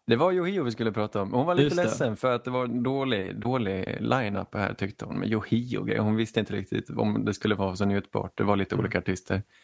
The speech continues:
Speaker 1: Men sen var hon jättenöjd efteråt. Vi hade talat illa och vi hade skrattat henne för att hon skulle titta på Yohio. Men sen kom hon hem och sa, "Nej, men det var inte Yohio. Det var Titio."
Speaker 3: <laughs>
Speaker 2: Titio?
Speaker 3: Se där. Men,
Speaker 1: Det var
Speaker 3: eh,
Speaker 1: mycket bättre.
Speaker 3: ja,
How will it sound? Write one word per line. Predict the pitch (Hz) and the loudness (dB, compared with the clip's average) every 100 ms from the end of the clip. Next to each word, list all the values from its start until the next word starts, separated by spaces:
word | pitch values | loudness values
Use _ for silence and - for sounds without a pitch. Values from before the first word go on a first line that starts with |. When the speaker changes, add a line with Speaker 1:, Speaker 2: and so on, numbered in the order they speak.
| _ _ _ _ - | _ _ _ _ 4
Speaker 1:
Men | |
sen | 104 143 139 | 6 6 2
var | 135 | 0
hon | 135 | 2
jättenöjd | 135 - 156 120 | 0 0 0 2
efteråt. | 110 - 110 101 - _ _ _ _ _ _ _ _ - | 0 -2 -2 -2 -4 _ _ _ _ _ _ _ _ -2
Vi | |
hade | 113 113 | 0 0
talat | - 113 110 101 92 - | -2 0 2 0 -2 -4
illa | 104 104 | 0 0
och | 98 | 2
vi | |
hade | 101 | 0
skrattat | 98 104 107 - | 0 -2 -2 -4
henne | 92 | -4
för | |
att | 92 | -6
hon | 95 | -6
skulle | 95 92 | -6 -4
titta | 98 | -4
på | - | 0
Yohio. | 101 98 104 101 | 0 2 -2 0
Men | 101 | -2
sen | 95 113 | -2 0
kom | 117 | 2
hon | 107 | 2
hem | 104 107 | 2 0
och | 98 | -2
sa, | - | 0
"Nej, | 101 | 2
men | 107 101 - - - | 2 2 -2 -8 0
det | 110 | 0
var | 95 92 | 2 2
inte | 240 - 104 | 0 0 0
Yohio. | 101 101 107 | 0 0 -2
Det | - | 2
var | 107 | 2
Titio." | 131 120 120 160 196 - - - - 220 262 | 2 -2 0 2 2 0 -4 -8 6 8 8
Speaker 3:
<laughs> | - 254 220 196 | 8 8 8 6
Speaker 2:
Titio? | 139 - 208 214 135 127 - 226 131 - _ _ - 220 220 - | 4 4 4 4 2 4 6 6 4 -4 _ _ -8 -4 -2 0
Speaker 3:
Se | - | 4
där. | 165 160 247 101 95 _ _ _ _ _ _ _ - | 8 6 6 2 0 _ _ _ _ _ _ _ 6
Men, | 185 | 8
Speaker 1:
Det | |
var | 143 | 10
Speaker 3:
eh, | |
Speaker 1:
mycket | - 113 | 6 4
bättre. | 120 - 101 107 _ _ _ _ _ _ _ _ - | 2 0 -2 -2 _ _ _ _ _ _ _ _ 2
Speaker 3:
ja, | 165 220 269 | 8 8 8